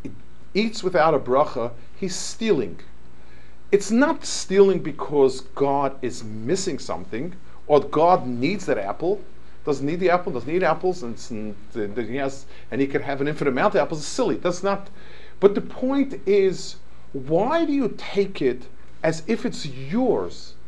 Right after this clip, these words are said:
Nothing is yours. You, you came into this world with nothing. You, your existence was because God programmed two cells to form you. You, your conscious,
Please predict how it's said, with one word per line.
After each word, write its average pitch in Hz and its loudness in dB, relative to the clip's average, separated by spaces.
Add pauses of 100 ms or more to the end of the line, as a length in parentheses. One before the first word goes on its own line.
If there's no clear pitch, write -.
(340)
Nothing 254 2
is 131 0
yours. - 0 (480)
You, 175 -2 (160)
you 262 4 (100)
came 240 2
into 202 4
this 165 0
world 135 8 (400)
with 185 2
nothing. 233 2 (760)
You, 151 -2
your 226 4
existence 175 -2 (160)
was 165 8
because 165 0
God 165 2
programmed 151 2
two 190 -4
cells 180 2 (520)
to 165 -2
form 175 2
you. 247 4 (720)
You, 214 2 (200)
your 123 4
conscious, 208 -2